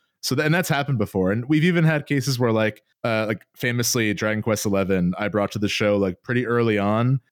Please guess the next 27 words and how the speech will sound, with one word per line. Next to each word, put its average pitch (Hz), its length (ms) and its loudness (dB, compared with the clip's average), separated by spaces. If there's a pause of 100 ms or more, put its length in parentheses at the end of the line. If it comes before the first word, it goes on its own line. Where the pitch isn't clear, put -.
and 131 80 0
I'd 131 160 -2
played, 120 400 0
like, 120 360 -2
a 156 60 0
decent 214 400 0
chunk 113 260 -2
of 120 120 0
it 120 160 0
and, 123 120 0
like, 120 160 0
liked 147 280 0
it 127 80 0
enough, 104 500 0
but 113 100 0
I 107 120 2
was 104 80 0
just - 100 -4
sort 123 140 0
of - 20 2
like, 120 160 0 (240)
"Yeah, 277 80 2
this 285 140 2
game's 269 180 0
pretty 160 220 0
cool." 123 500 0
I, 120 100 0